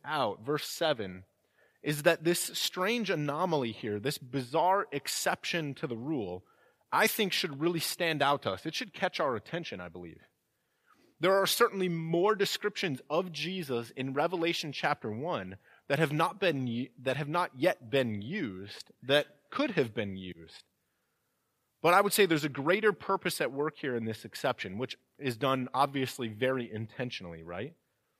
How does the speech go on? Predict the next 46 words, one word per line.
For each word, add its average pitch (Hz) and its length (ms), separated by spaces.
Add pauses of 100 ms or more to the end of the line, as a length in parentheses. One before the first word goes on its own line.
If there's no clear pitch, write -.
(580)
I 180 60
think 254 300
Jesus 190 420
doesn't 165 320
want 156 260
us 180 120
to 180 80
see 185 260
Revelation 151 840
in 143 240
relation 135 600
to - 160
itself 151 800
alone. 110 520 (760)
It 151 80
can 226 100
be 202 180
easy 226 240
for 214 160
us 190 120
sometimes 196 340
to 170 80
read 175 320
books 190 240
of 185 100
the 151 80
Bible 151 400
and 147 160
think 196 220
of 170 120
them 151 180
as 131 120
just - 360 (260)
independent 185 880
units, 120 720 (340)
but 175 300
we 208 100
need 254 140
to 180 60
see 214 280
this 180 220
as 139 220
a 131 40
whole, 143 520
and 143 120
particularly 160 840